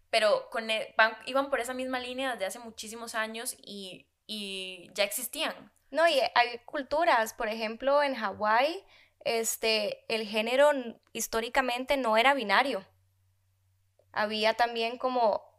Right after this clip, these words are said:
Speaker 2: eh, no recuerdo el nombre en este momento, pero había como también esta otra, otra categoría, digamos,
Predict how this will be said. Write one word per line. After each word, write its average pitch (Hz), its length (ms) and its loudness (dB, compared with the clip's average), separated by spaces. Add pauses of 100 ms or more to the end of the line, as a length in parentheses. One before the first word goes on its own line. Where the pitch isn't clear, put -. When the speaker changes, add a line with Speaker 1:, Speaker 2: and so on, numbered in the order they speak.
(160)
Speaker 2:
eh, - 220 0
no 226 160 2
recuerdo 254 400 6
el 254 140 4
nombre 262 320 6
en 269 100 2
este 254 240 0
momento, 285 640 0
pero 240 140 0
había 208 280 -2
como 254 340 -2
también 214 400 -4
esta 233 300 2
otra, 233 580 4
otra 233 300 -4
categoría, 233 1040 -2
digamos, 226 580 -4